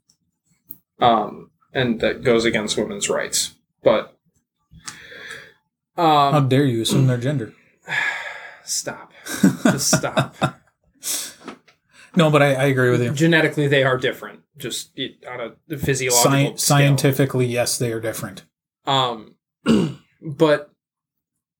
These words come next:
Speaker 1: they're not gonna destroy democracy.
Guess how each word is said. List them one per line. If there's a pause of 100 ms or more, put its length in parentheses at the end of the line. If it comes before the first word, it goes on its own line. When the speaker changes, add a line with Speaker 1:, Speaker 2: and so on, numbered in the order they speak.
(2000)
Speaker 1:
they're
not
gonna
destroy
democracy.